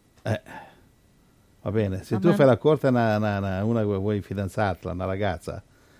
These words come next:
Speaker 1: cioè il, il, il momento cruciale è la, il primo giorno, il primo, il primo, il primo incontro, la prima parola.
Speaker 2: Mhm.
Speaker 1: Dici, "Ah, io voglio tornare, questo qui voglio vedere ancora la prossima volta."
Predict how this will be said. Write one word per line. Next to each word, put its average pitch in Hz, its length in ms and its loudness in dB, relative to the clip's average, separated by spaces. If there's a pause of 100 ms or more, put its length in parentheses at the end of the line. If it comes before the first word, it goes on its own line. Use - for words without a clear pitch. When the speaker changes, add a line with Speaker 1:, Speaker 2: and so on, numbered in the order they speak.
(580)
Speaker 1:
cioè 135 180 4
il, 110 240 4
il, 110 280 4 (120)
il 101 60 -2
momento 127 400 2
cruciale 139 500 4
è 123 40 6
la, 107 120 4
il 90 80 -4
primo 101 260 -2
giorno, 104 340 -2
il 85 100 -4
primo, 95 300 -6
il 85 80 -10
primo, 98 440 -6 (380)
il 101 120 -4
primo 120 240 4
incontro, 110 680 0
la 95 140 -8
prima 120 260 4
parola. 117 580 -2 (160)
Speaker 2:
Mhm. 196 120 -20 (640)
Speaker 1:
Dici, - 180 -8
"Ah, 151 220 -4
io 156 80 -2
voglio 104 180 -4
tornare, 151 320 -8
questo 113 220 -8
qui 151 100 -4
voglio 107 140 0
vedere 120 220 -2
ancora 139 280 -4
la 107 80 -2
prossima 107 340 -6
volta." 127 400 -10